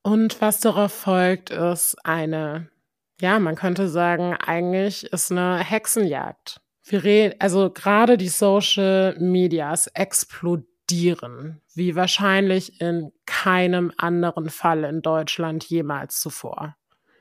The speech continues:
Wir reden hier nicht von ein paar hundert Kommentaren, nicht von ein paar tausend, wir reden von Zehntausenden, aber Tausenden,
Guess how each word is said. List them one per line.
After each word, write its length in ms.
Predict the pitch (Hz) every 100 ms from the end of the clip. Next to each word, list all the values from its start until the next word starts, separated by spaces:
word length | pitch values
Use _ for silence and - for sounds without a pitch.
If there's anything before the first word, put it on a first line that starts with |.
| _ _ _ _
Wir 140 | 208
reden 220 | 220 233
hier 100 | 226
nicht 220 | 208 208 -
von 160 | 196
ein 60 | 175
paar 340 | 190 180 156
hundert 360 | 185 185 190 185
Kommentaren, 920 | - 190 185 - 190 185 185 190 - _ _ _
nicht 240 | 190 196
von 300 | - 190 180
ein 60 | 175
paar 300 | - 180 175
tausend, 720 | - 185 180 180 185 185 -
wir 120 | 180 165
reden 260 | 180 175
von 340 | - 175 170 156
Zehntausenden, 1700 | - - 190 180 180 165 _ - - 190 185 185 151 156 143 160 165 _ _ _ -
aber 640 | 208 208 190 180 151 - -
Tausenden, 920 | - 220 208 202 185 180 180 180